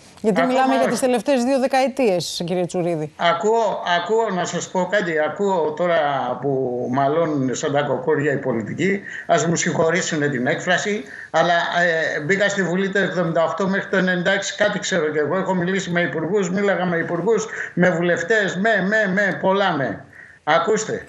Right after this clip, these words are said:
Speaker 2: όταν ακούω κάποιον και λέει, «Ξέρετε κάτι, εμείς κάναμε το έργο στο εβδομήντα τοις εκατό»,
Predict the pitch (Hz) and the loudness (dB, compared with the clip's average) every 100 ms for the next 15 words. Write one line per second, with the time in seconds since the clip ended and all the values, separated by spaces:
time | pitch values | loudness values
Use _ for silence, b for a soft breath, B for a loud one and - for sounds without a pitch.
0 | - 196 202 214 185 190 220 185 - 214 | -2 -2 0 0 0 0 0 0 0 0
1 | - 160 120 107 - - 156 170 196 190 | 0 -2 -2 -6 -14 -2 0 2 0 -2
2 | - 202 190 185 180 214 165 160 202 - | -2 0 0 -2 0 0 0 -2 -2 -2
3 | 214 214 202 180 175 208 214 214 214 190 | -2 0 -2 0 0 2 0 -2 0 0
4 | 202 202 226 185 180 170 135 131 131 101 | 2 2 2 2 0 -2 -2 -2 -4 -8